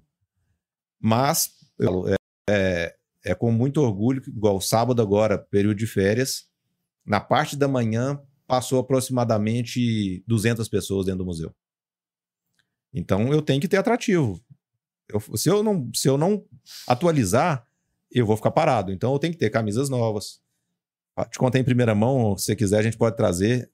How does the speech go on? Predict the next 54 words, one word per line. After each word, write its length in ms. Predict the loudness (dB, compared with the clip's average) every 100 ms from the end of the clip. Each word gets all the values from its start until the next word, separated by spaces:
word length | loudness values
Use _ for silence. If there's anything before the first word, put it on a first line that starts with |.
| _ _ _ -8
É 100 | -2
a 80 | 0
primeira 320 | 2 2 2
taça 280 | 0 0 0
de 60 |
mil 100 | 0
novecentos 260 | 0 0 0
e 60 | 0
setenta 280 | -2 0
e 140 | 0 0
um, 160 | -2
réplica 440 | 0 0 0 -4 -4
idêntica, 440 | -2 -4 -4 -8
que 180 | -10 -4
veio 280 | -2 -2 -4 _ _ _ _
igual 280 | -2 0 2
a 40 |
do 80 | 2
Atlético. 680 | 0 0 0 0 -6 -10 -10 _ _ _ -2
É 60 |
uma 180 | 2 2
joia. 480 | 2 2 2 0 -4 -12 _ -8
Tá 120 | 0 2
lá, 240 | 2 0
chegou, 360 | 0 0 2 0
nem 200 | 0 0
tá 120 | -2
exposta 440 | 0 0 0 0
ainda. 300 | -4 -4 -10 _ _ _ _ _ _ _ _ -4
Mas 340 | 2 2 2
vai 140 | 2 2
ser 280 | 2 2
um 160 | 2 0
lançamento. 520 | 0 0 0 0 -2
Nós 120 | -4
vamos 140 | -4 -2
fazer 220 | 0 2
lá 180 | 0 0
com 160 | -2
um 40 | 0
grande 280 | 2 0 0
nome 240 | -2 -2
que 80 | -2
vai 140 | -2
chegar 320 | 0 0 2
lá 180 | 2 0
no 100 | 0
museu 360 | -2 0 0 2
dentro 240 | -2 -4
dos 120 | -8
próximos 360 | -2 -2 0 -4
vinte 220 | -4 -6
dias 260 | -8 -6 -6
aí. 140 | -8